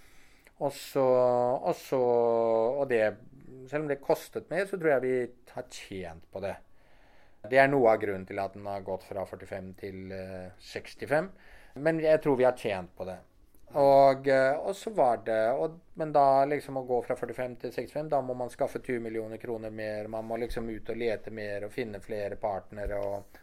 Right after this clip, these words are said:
og jobbe, eh, ytterligere da, så, og det, mm, så det var en del, det var en stor del av den jobben i tjue fjorten til, eh, til tjue femten da.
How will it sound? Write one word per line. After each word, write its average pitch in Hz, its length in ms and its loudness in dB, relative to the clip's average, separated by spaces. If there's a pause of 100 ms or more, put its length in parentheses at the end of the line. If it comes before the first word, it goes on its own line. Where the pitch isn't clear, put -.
(120)
og 135 100 -6
jobbe, 127 320 6
eh, 101 460 -6 (340)
ytterligere - 340 -6
da, 226 120 -4 (100)
så, 147 220 -4 (800)
og 170 100 0
det, 156 100 8
mm, 135 760 2
så 151 140 -4
det 147 140 6
var 156 180 8
en 160 80 -2
del, 110 420 4
det 135 120 0
var 160 100 6
en 156 80 -2
stor 123 320 0
del 110 240 2
av 110 140 0
den 107 180 -4
jobben 107 400 -4
i 107 80 -8
tjue 107 240 -6
fjorten 110 480 -6
til, 104 340 -8
eh, 104 460 -6
til 107 320 -8
tjue 101 240 -10
femten 92 480 -10
da. 85 60 -18